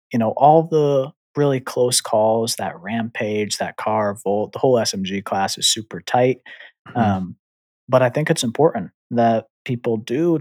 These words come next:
Speaker 1: take advantage of the meta right now because it's different. You actually do have to think about it. It's not just muscle memory anymore.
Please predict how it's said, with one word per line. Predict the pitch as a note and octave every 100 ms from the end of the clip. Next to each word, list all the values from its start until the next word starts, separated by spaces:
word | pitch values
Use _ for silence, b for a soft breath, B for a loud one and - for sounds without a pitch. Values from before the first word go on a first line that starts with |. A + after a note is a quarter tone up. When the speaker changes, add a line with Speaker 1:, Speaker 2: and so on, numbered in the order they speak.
| -
Speaker 1:
take | A#2+ A2+
advantage | G2 G#2 G2+ G2 -
of | F2+
the | G2
meta | F#2 G2 F#2+ G2 - _ _ _
right | A2+ G2
now | G#2 A2 G2
because | G2 F#2+ G#2+ G2+ F#2+ - - _ _ _
it's | - -
different. | - E3 C3+ - _ C3
You | B2
actually | C#3+ - D3+
do | B2 B2+
have | C3+ -
to | -
think | - E3
about | B2 E2+ E2
it. | - -
It's | -
not | G2 G#2+ B2+ -
just | A2+ -
muscle | A#2+ A#2+ G#2+
memory | G#2+ C3+ A#2
anymore. | G2 G2 F#2+ G2 G2